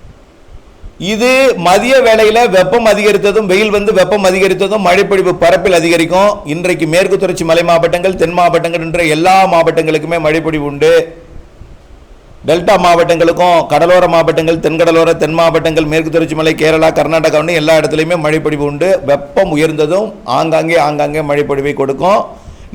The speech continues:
நேற்றை விட கூடுதல் பரப்புல மழை பொழிவு கொடுக்கும். நாளை முப்பதாம் தேதி கிழக்கு காற்று வந்து இணைய இருக்கிறது. அதனால வட இந்திய குளிரலையோட குளிர் குறையும். இதனால மேக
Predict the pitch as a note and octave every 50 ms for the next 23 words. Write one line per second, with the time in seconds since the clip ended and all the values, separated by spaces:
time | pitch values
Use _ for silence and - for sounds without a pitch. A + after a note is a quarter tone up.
0 | D3 F3 G#3 A#3+ B3 - A3+ A#3+ A3+ - A3 A#3+ B3 B3 C4 A#3 A#3 - B3 A#3+
1 | F#3+ G#3+ G3 F#3+ D#3+ F#3+ F#3+ F3 D#3+ E3 E3+ E3 E3+ D#3+ D#3+ D#3+ D#3 D#3+ D3+ D3
2 | C#3+ C#3 D3+ D#3+ D#3+ D3+ C3+ - - - - - - - - - - - _ _
3 | _ _ _ - - - - - - - - - - - - - - - - -
4 | - - - C#3 D#3+ F3+ G3 G#3+ A3+ A#3+ B3 B3+ B3 A#3+ G#3+ G#3 G3+ A3 A#3 A3+
5 | A3+ G#3+ G3+ G3 G3+ G3+ B3 A#3+ - B3 G#3+ A3 B3+ B3 B3+ G3 A3 G#3+ G3+ F3
6 | F#3+ G3 G3 F#3+ F#3+ F3+ F3+ G3 G3 F#3+ F#3 F3 F#3 F#3 G3 A3 A#3+ G#3 F3 F3+
7 | F3+ F#3 G3 G#3 A3 G3+ F3+ D3 C3+ B2+ D3 E3+ G3 A3 A3 G#3+ G#3 G3 G3+ F#3+
8 | G3 F#3+ F3+ F#3+ F#3 F#3 F3+ F3 E3+ E3 D#3 D#3 D#3 - - G#3+ G#3+ B3+ B3+ -
9 | - - F3+ F3+ F3+ F#3 G3+ A3+ D4 - D3+ D3 C#3 F3+ F3 G3 A3 A#3+ B3 A3+
10 | E3+ F3 G3+ A#3